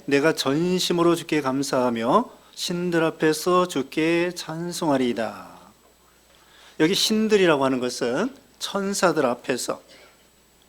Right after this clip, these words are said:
이렇게 찬송한다는 뜻입니다.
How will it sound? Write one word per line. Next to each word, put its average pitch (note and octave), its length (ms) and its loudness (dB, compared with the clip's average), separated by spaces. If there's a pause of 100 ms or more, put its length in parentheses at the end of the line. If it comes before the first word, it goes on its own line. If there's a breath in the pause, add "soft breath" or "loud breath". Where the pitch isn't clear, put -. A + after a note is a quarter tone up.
(580)
이렇게 C#3+ 680 0
찬송한다는 C#3+ 800 -4
뜻입니다. C#3 420 -10